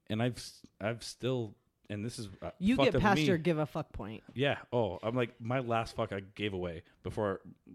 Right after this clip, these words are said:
Speaker 1: before we even started fighting, and now I'm gonna just
Speaker 2: Yeah.
Speaker 1: yell. And
Speaker 2: Yeah.
Speaker 1: I don't win.
Speaker 2: No.
Speaker 1: I don't ever win that. And I'm like,
Speaker 2: No.
Speaker 1: "You're never gonna learn your
Speaker 2: But then you
Speaker 1: lessons,
Speaker 2: always
Speaker 1: Sterling."
Speaker 2: blame me for you losing.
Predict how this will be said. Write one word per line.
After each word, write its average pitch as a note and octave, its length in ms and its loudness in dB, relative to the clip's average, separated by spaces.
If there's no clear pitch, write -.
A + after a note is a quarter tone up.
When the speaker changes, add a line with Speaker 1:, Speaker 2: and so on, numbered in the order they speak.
Speaker 1:
before A2 220 -4
we A2 80 -2
even A2 120 -6
started A2+ 220 -4
fighting, G#2 300 -2
and G2+ 100 -4
now F#2+ 140 0
I'm - 60 0
gonna C3+ 120 -4
just B2 160 -4
Speaker 2:
Yeah. F2+ 60 -6
Speaker 1:
yell. D#2+ 140 -8
And D3 100 -8
Speaker 2:
Yeah. A2 280 0
Speaker 1:
I G2+ 80 0
don't F#2 160 0
win. F2 280 -6
Speaker 2:
No. F3 160 0
Speaker 1:
I - 40 2
don't D3 220 -2
ever F#3+ 180 4
win F#3 380 2
that. A#2 380 2
And B2+ 80 0
I'm C3+ 80 0
like, B2+ 120 -2
Speaker 2:
No. D#3+ 200 -2
Speaker 1:
"You're C#3+ 100 -4
never D3 160 -2
gonna C#3 140 -4
learn C3+ 100 -2
your C3 100 -2
Speaker 2:
But A3+ 100 6
then B3+ 120 6
you C#4 60 2
Speaker 1:
lessons, - 20 2
Speaker 2:
always C#4 140 4
Speaker 1:
Sterling." C#3 160 4
Speaker 2:
blame A3 180 2
me A#3 140 0
for G3+ 140 0
you F#3 180 0
losing. G3 500 -4